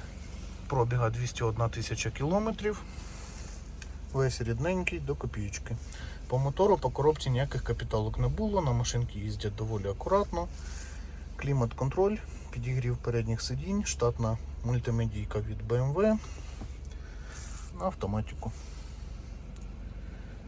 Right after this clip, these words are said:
Їздила дівчинка обережно, акуратно, повільно. Її не розривали. Дуже і дуже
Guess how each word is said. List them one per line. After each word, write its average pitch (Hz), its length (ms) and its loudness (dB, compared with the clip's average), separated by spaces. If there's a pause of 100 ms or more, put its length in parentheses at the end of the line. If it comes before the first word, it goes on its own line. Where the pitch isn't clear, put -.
(160)
Їздила 143 460 4
дівчинка 156 500 2
обережно, 139 640 4 (320)
акуратно, 131 600 2 (920)
повільно. 127 580 2 (440)
Її 113 200 2
не 110 140 4
розривали. 123 720 4 (360)
Дуже 104 360 0
і 92 40 2
дуже 95 380 -2